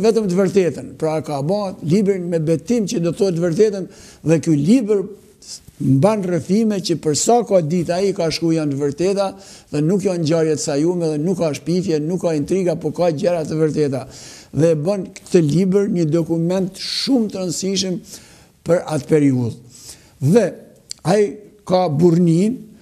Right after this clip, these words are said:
flet, do me thonë, për ekstremitetet e islamizmit, po flet edhe për burnin e disave, për shembull, ishte,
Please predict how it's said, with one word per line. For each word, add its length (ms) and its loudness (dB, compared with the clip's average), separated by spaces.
flet, 340 2
do 140 0
me 160 0
thonë, 320 -2
për 260 0
ekstremitetet 1000 0
e 340 -6
islamizmit, 800 0
po 140 0
flet 360 -2
edhe 240 -2
për 160 0
burnin 480 0
e 80 -2
disave, 720 0
për 160 -4
shembull, 400 -2
ishte, 400 -2